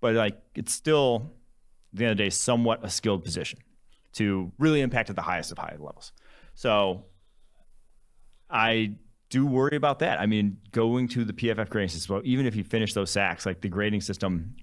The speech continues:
is irrespective of that, the grades he gets. He had thirteen plays the entire season, and that's through the playoffs, two playoff games, conference championship, thirteen plays that earned a plus one or higher. Aidan Hutchinson had seventy-nine plays that earned a plus one or higher.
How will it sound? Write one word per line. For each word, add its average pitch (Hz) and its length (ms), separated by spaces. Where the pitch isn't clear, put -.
is 95 160
irrespective 101 560
of 90 100
that, 87 220
the 101 40
grades 95 280
he 92 80
gets. 92 340
He 117 80
had 107 200
thirteen 131 400
plays 104 520
the 113 160
entire 110 340
season, - 540
and 98 100
that's 107 220
through 120 280
the 123 60
playoffs, 92 640
two - 160
playoff 113 380
games, 92 340
conference 101 360
championship, 87 600
thirteen 127 380
plays 113 260
that 101 180
earned 104 160
a 92 60
plus 104 320
one 101 120
or 87 60
higher. 82 320
Aidan 123 160
Hutchinson 117 260
had 98 140
seventy-nine 107 840
plays 71 280
that 92 140
earned 90 160
a 85 40
plus - 240
one 80 120
or 76 60
higher. 76 200